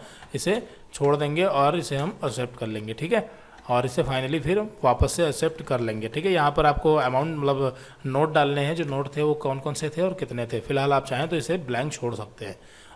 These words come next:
और इसे हमने एक्सेप्ट कर लिया। तो दो एंट्री हमारी हो गई। अगली एंट्री की तरफ बढ़ते हैं। "मिस्टर जोशी परचेज फर्नीचर ट्वेंटी फ़ाइव थाउजेंड and electric fitting twelve thousand।" मतलब यहाँ पर मिस्टर जोशी ने क्या किया, पच्चीस हज़ार रुपये का फर्नीचर और बारह हज़ार रुपये का इलेक्ट्रिक फिटिंग,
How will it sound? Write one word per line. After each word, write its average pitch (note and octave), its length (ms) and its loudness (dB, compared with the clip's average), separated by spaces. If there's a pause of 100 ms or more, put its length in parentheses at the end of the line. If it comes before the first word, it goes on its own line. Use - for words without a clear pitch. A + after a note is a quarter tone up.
और C3 140 2
इसे C3+ 160 2
हमने C3 260 2 (360)
एक्सेप्ट D#3 320 0
कर C#3+ 100 0
लिया। A#2+ 260 -2
तो A2+ 100 -4
दो D3 180 2
एंट्री E3 220 0
हमारी D#3+ 280 2
हो D#3+ 160 4
गई। F3 160 -2 (300)
अगली C#3+ 260 0
एंट्री E3+ 200 -2
की E3 60 -6
तरफ D#3+ 160 -2
बढ़ते D3 280 -2
हैं। D#3+ 100 -2
"मिस्टर E3 340 -2
जोशी F#3 300 0
परचेज F3+ 440 2
फर्नीचर D#3 420 0
ट्वेंटी D#3+ 280 -2
फ़ाइव D3+ 320 0
थाउजेंड D3 300 0
and D3+ 320 -2 (360)
electric D#3+ 340 4
fitting F3+ 340 -2
twelve C#3+ 220 2
thousand।" A#2 320 -2
मतलब C#3 260 0
यहाँ D3 200 6
पर E3 120 4
मिस्टर E3+ 460 4 (360)
जोशी D3+ 220 2
ने E3+ 100 2
क्या E3 120 2
किया, F3 180 4
पच्चीस E3+ 380 -2
हज़ार E3 220 4
रुपये D#3+ 220 0
का D#3 100 0
फर्नीचर C3+ 540 0 (360)
और F3 460 4
बारह C#3+ 260 6
हज़ार D3 220 6
रुपये C#3 260 0
का G3+ 280 0
इलेक्ट्रिक C3+ 400 0
फिटिंग, F3+ 300 -2